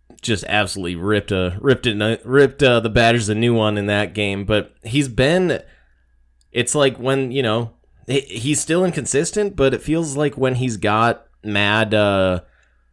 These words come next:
you know, mad eyes on him, he always performs. So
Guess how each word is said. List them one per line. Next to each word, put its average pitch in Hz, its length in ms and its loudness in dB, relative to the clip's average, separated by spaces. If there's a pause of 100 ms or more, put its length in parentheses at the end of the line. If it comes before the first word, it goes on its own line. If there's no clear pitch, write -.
you 110 140 -2
know, 104 260 0
mad 113 320 4
eyes 113 360 2
on 98 200 0
him, 92 280 -4
he 98 180 -4
always 104 480 2
performs. 90 680 -6
So 85 460 -6